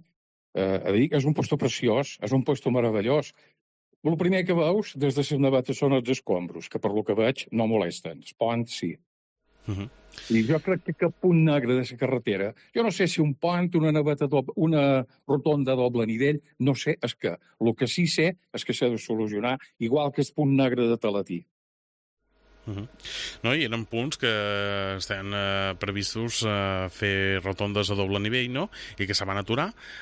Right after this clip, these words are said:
Speaker 2: eh, al igual que
Speaker 1: Aló.
Speaker 2: l'Argentina i l'entrada de l'O,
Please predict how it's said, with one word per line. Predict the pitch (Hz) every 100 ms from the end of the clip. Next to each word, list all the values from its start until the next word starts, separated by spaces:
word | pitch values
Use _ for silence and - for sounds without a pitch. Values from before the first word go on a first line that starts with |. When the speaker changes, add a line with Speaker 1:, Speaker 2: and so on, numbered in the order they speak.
| -
Speaker 2:
eh, | 104 101 95 95 95 92 85
al | 98
igual | 101 101 107
que | 117
Speaker 1:
Aló. | 107 104
Speaker 2:
l'Argentina | 107 110 113 107 127 123 107 98
i | 107
l'entrada | 104 101 104 101 104
de | 113
l'O, | 139 -